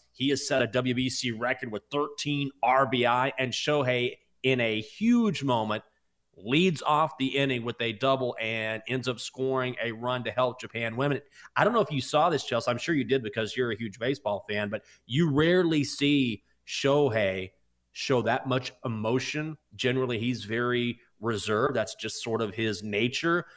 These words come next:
But man, he decided, and he said this, he decided he was gonna swing on the first pitch that he saw in the ninth.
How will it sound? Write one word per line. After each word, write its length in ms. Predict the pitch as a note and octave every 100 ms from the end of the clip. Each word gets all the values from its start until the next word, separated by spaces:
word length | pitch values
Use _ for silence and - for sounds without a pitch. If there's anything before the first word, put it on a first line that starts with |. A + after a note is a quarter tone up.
| - _
But 220 | A#2 A#2+
man, 460 | C3 C#3+ D3+ G#2+ F#2
he 140 | B2
decided, 600 | C#3 C3 D#3+ E3 D3+ A#2+
and 100 | A#2
he 60 | B2+
said 320 | - C#3+ C3
this, 180 | A2+ G#2
he 100 | C3
decided 460 | B2+ B2+ C#3 B2
he 100 | A#2+
was 140 | C#3 C3
gonna 160 | B2+
swing 560 | A#2 - C3+ C3+ B2+ A#2
on 140 | G#2+
the 60 | G2+
first 340 | - C3 C3+ -
pitch 200 | C3+ -
that 120 | G#3+
he 120 | B2+
saw 260 | A#2+ C3 B2+
in 60 |
the 80 | A#2+
ninth. 260 | A#2 C#3